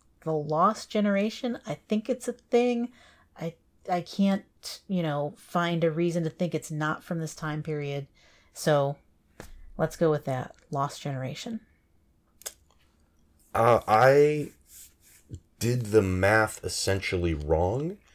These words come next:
Speaker 1: Oh, jeez.
Speaker 2: and landed on the Silent Generation.
Speaker 1: Oh, yeah.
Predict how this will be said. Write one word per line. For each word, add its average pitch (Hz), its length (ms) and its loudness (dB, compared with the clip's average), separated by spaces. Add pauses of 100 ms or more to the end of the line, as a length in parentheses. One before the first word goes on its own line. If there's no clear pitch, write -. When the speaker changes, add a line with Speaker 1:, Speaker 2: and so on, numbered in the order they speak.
(120)
Speaker 1:
Oh, 240 160 -2
jeez. 135 280 -8
Speaker 2:
and 90 200 2
landed 98 440 4
on 92 200 2
the 92 60 0
Silent 107 380 2
Generation. 60 500 -4 (480)
Speaker 1:
Oh, 254 240 4 (300)
yeah. 208 240 -4